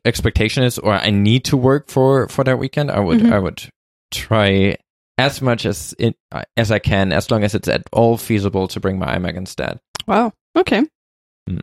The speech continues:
Speaker 2: Sounds like a hassle, but
Speaker 1: Or just get, like, any, I mean, I, I, I would rather have a twenty-seven inch non-Retina, like, assuming it's still, like, the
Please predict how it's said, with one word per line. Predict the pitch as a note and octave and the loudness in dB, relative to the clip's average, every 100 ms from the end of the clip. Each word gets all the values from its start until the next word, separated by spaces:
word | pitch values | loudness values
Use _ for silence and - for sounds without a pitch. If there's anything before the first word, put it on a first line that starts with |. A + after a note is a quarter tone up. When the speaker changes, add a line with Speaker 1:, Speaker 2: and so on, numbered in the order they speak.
| - - | -10 -6
Speaker 2:
Sounds | G3+ G3 | -4 -4
like | F#3 - | -8 -4
a | |
hassle, | G3 - F4 - | -4 -2 -4 -4
but | - A3+ | -4 2
Speaker 1:
Or | C#3 C#3+ | 4 4
just | B2+ A#2 - _ _ _ _ _ _ | 2 -2 -2 _ _ _ _ _ _
get, | - G#2 | -4 -2
like, | G#2 F#2+ | -2 -2
any, | G2+ F#2 F2 | 0 0 0
I | G#2+ | 0
mean, | G#2+ F#2 G2 - - | -2 -4 -8 -14 -2
I, | G#2+ - F#2 G2+ - | -2 0 -2 -2 -2
I, | G2+ | -2
I | |
would | F#2+ F#2+ G2+ - | 0 0 0 2
rather | G#2 G#2 G#2+ | 2 2 2
have | G2 G2+ F#2 | 2 0 -2
a | |
twenty-seven | - - G2+ - G2+ F#2 | -2 -2 -4 -2 -4 -4
inch | E2 F#2 - | -6 -8 -6
non-Retina, | G2+ G2+ G2 F2+ D#2+ - F#2 A#2 - _ _ - | -2 0 0 -2 -6 -6 -6 -6 -10 _ _ -4
like, | F2 - | -4 -6
assuming | - F#2 F2+ - | -6 -4 -4 -4
it's | - | -6
still, | - - - - _ _ _ - | -4 -4 -4 -10 _ _ _ -14
like, | - | -8
the | - - G1+ | -8 -8 -12